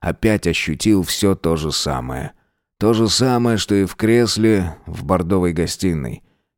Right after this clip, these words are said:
когда Велена танцевала для Эндера. А скорее даже в пику ему. Но сейчас было и нечто другое.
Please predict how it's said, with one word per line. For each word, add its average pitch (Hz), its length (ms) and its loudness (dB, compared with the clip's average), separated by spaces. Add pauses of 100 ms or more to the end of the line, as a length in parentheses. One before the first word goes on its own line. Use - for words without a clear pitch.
когда 80 320 0
Велена 95 480 2
танцевала 78 720 -2
для 67 320 -6
Эндера. 62 580 -8 (540)
А - 120 -8
скорее 82 420 0
даже 71 380 -6
в - 280 -14
пику - 300 -6
ему. - 420 -12 (680)
Но 90 100 -2
сейчас 104 480 0
было 104 260 4
и 101 120 4
нечто 104 420 -2
другое. 87 720 -2